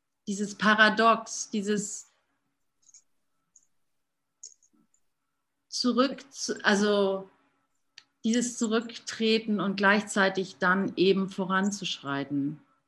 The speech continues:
Dieses alles weggeben und dadurch alles gewinnen. Also m-, dieses, äh, sich auflösen und dadurch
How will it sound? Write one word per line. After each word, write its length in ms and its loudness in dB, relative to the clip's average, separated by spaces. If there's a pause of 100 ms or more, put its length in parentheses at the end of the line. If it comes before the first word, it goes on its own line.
(880)
Dieses 920 2 (160)
alles 520 6
weggeben 920 0 (1700)
und 240 6
dadurch 440 6
alles 420 0
gewinnen. 680 4
Also 360 2
m-, 420 4 (320)
dieses, 540 2 (1400)
äh, 220 8
sich 240 2
auflösen 880 6
und 220 6
dadurch 440 6